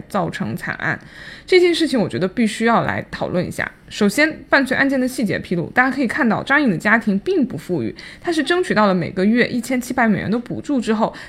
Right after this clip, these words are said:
才到美国去访问的，而且她去租房其实就是因为校外的公寓能便宜一点。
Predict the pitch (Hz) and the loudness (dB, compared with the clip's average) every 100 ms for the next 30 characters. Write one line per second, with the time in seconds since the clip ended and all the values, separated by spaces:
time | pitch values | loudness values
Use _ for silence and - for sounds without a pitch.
0 | - - 175 220 190 - 113 170 190 180 | -10 -4 2 4 2 0 -8 -6 -6 -8
1 | - 165 - - - - - - 277 214 | -8 -6 -6 -8 -12 -20 -6 0 4 4
2 | 240 269 262 - 285 - - 202 220 240 | 2 0 -2 0 0 0 -4 -4 -2 0
3 | 247 285 214 190 202 214 208 190 175 190 | 2 2 2 0 0 2 2 2 0 2
4 | 208 165 165 202 - - 120 214 160 - | 4 2 0 -4 -6 -8 0 0 0 -2